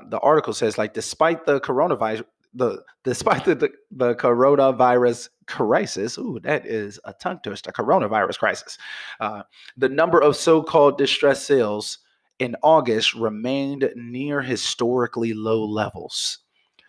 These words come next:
The association reported that short sales and foreclosures combined accounted for just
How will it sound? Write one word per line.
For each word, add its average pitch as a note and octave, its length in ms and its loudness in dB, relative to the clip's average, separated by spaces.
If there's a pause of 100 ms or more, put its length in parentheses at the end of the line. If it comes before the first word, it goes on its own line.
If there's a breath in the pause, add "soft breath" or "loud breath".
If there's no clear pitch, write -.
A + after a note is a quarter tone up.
(220 loud breath)
The A#2+ 160 6
association C#3 800 4
reported A2 520 0
that G2 140 -6
short - 380 0
sales G#2 420 -2
and G#2 220 -12
foreclosures A2 760 0
combined G#2 600 -4
accounted G#2 460 -6
for G2+ 120 -4
just G2 360 -8